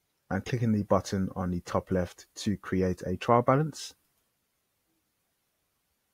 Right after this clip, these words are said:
Once here, simple, simply enter a description, select the accounting period,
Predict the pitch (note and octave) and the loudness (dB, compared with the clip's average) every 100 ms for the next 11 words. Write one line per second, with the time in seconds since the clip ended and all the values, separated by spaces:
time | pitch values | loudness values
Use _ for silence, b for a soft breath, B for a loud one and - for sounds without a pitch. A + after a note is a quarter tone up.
0 | _ _ _ _ _ _ C#3 D3 - B2 | _ _ _ _ _ _ 6 6 8 6
1 | F3+ - - A2 G#2 A2+ - _ - - | 4 -2 0 2 2 0 -4 _ -6 2
2 | A#2 A#2+ G#2+ G2 G#2 F#2 F2 - - - | 4 4 2 0 2 0 0 0 0 2
3 | C#3 C3 C3 _ _ _ _ _ _ _ | 4 2 0 _ _ _ _ _ _ _
4 | _ _ - - E3+ - - G2+ - G2 | _ _ -10 6 6 6 2 0 2 0
5 | F#2+ G2 - C#3 C#3+ D#3+ | 2 -2 2 4 6 4